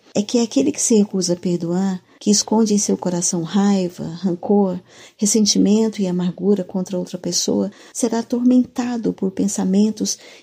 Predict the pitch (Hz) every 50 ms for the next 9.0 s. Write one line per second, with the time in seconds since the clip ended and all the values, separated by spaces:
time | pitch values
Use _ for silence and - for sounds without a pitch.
0 | - - 214 - - 247 254 - - 262 254 277 302 302 - 247 214 - - 190
1 | 208 233 262 254 - 220 196 185 196 - - - 175 180 180 180 180 180 - -
2 | - _ _ _ _ _ _ _ _ _ - - 220 220 226 226 220 226 - -
3 | _ - - 285 320 330 - - 277 262 269 294 294 - - 233 233 214 202 185
4 | 180 180 185 185 185 - 190 190 196 - 202 202 202 196 185 190 185 202 - _
5 | _ _ _ _ _ _ _ _ _ - - 254 247 254 233 - - 220 214 208
6 | 208 214 220 214 - - 262 294 - - 240 - - 220 202 - - - 196 202
7 | 208 202 190 180 - 185 175 175 170 160 180 - 160 165 165 180 180 185 180 -
8 | 180 170 175 190 202 226 247 262 - 220 185 185 175 165 170 180 190 196 196 196